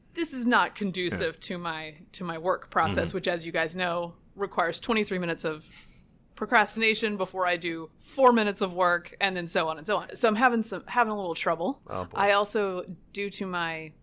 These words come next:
Speaker 1: New Year's resolutions to get, to get strong again post-pregnancy, I am going to Orange Theory three times a week.
Speaker 2: Wow.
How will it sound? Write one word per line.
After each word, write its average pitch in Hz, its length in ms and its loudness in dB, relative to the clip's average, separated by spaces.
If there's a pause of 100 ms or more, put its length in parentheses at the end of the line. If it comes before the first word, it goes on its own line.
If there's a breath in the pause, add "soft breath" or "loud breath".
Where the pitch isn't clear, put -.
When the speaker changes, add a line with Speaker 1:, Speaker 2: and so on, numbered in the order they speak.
(280)
Speaker 1:
New 202 140 2
Year's 190 220 4
resolutions 165 600 -4
to 185 100 -6
get, - 340 -4
to - 80 -8
get 170 160 -4
strong 180 400 2
again 165 440 -6 (200)
post-pregnancy, 170 920 -2
I 180 120 0
am 175 160 0
going 175 260 -2
to 170 200 -4
Orange 180 300 -6
Theory 208 340 2
three 247 360 -2
times 170 420 -2
a 165 60 -2
week. 151 420 -8 (420)
Speaker 2:
Wow. - 720 -6